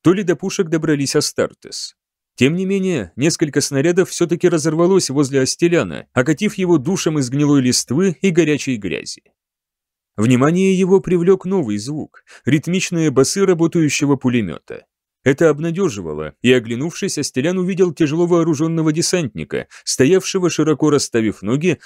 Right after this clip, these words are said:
и поливавшего противника огнем. Из ранца воина одна за другой сыпались пустые гильзы. Не выдержав столь яростного напора, враги дрогнули и попрятались за деревьями. Астартес же, воспользовавшись секундной передышкой,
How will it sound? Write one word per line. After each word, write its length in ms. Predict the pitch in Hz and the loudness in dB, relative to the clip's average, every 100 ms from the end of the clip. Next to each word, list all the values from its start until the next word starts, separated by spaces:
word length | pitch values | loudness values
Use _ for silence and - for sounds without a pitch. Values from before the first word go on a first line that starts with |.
| - | -2
и 100 | 180 | 0
поливавшего 680 | - 180 165 175 - 185 175 | 2 2 0 -2 -2 -2 0
противника 680 | 160 143 160 139 131 123 | 0 0 -2 -2 0 0
огнем. 480 | 110 95 71 53 - _ _ _ _ _ | 0 -2 -8 -12 -18 _ _ _ _ _
Из 160 | 135 127 | 2 4
ранца 340 | 147 135 120 | 2 0 -2
воина 480 | 110 156 151 92 78 | 2 2 2 -2 -4
одна 320 | - 123 175 175 | -2 -2 0 -2
за 100 | 160 | 0
другой 400 | 165 139 190 185 | 0 2 0 0
сыпались 480 | - 185 180 185 | -2 0 0 0
пустые 520 | - 160 - 143 143 143 | -2 -2 0 2 2 2
гильзы. 560 | 147 90 71 - - _ _ _ _ _ _ _ _ - | -2 -4 -8 -18 -20 _ _ _ _ _ _ _ _ 0
Не 140 | 135 | 2
выдержав 480 | 165 180 175 170 - | 4 2 0 0 -2
столь 240 | - 165 | 0 0
яростного 540 | 151 165 151 - 127 120 | 2 2 2 0 -4 -2
напора, 480 | 107 - 160 170 - _ - | -2 0 0 0 -2 _ 0
враги 320 | 123 139 147 | 2 2 0
дрогнули 600 | 110 165 170 196 185 98 | 0 0 0 -2 -2 -2
и 100 | 143 | 0
попрятались 600 | 190 180 165 185 185 170 | 0 2 2 2 0 -2
за 140 | 131 139 | -2 0
деревьями. 640 | 143 98 50 50 50 50 _ _ _ _ _ _ _ _ - | 0 -2 -6 -12 -20 -20 _ _ _ _ _ _ _ _ -2
Астартес 560 | 113 - 120 131 180 | -2 2 0 0 -2
же, 340 | 147 156 160 104 | -2 0 0 0
воспользовавшись 880 | 104 147 - 202 165 180 156 - 151 | 0 0 0 -2 0 0 0 -2 -4
секундной 480 | 151 139 147 131 123 | -2 -2 0 0 -2
передышкой, 720 | 110 110 180 - 196 175 | 0 2 0 0 2 0